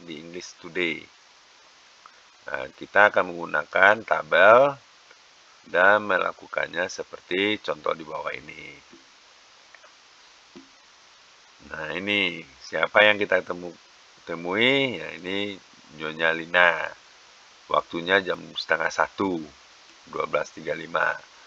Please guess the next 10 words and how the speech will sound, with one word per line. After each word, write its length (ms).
Apa 400
yang 160
kita 320
sampaikan? 720
"Goodbye, 480
Miss 160
Lina. 560
Sampai 240
ketemu 640
besok." 480